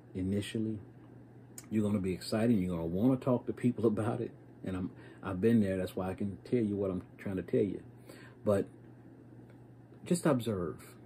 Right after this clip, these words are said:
Learn right now and observe. Make mental notes. Make physical notes. You know what I'm saying?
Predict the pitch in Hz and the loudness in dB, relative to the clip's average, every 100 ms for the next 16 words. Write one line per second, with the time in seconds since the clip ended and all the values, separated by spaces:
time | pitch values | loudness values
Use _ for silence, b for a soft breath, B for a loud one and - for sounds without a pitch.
0 | - - - - - - 110 117 131 147 | -20 -20 -20 -20 -12 2 6 8 8 6
1 | 160 170 - - - - 127 139 123 120 | 4 -2 -10 -20 -8 2 6 6 4 2
2 | 117 - B B - 110 - 110 92 - | -4 -12 B B -4 -4 0 -2 -2 -2
3 | 95 82 80 - - - - 107 95 110 | -2 -4 -8 -14 -20 -10 -2 0 2 2
4 | 113 127 120 127 127 - - - 143 139 | 2 2 2 2 -2 -14 -14 0 0 2
5 | 180 160 120 82 85 76 - - - - | 2 2 -2 -4 -6 -8 -14 -20 -20 -20
6 | - - - - - - 117 123 - 127 | -20 -20 -20 -20 -12 -2 2 2 2 -2
7 | 117 | -2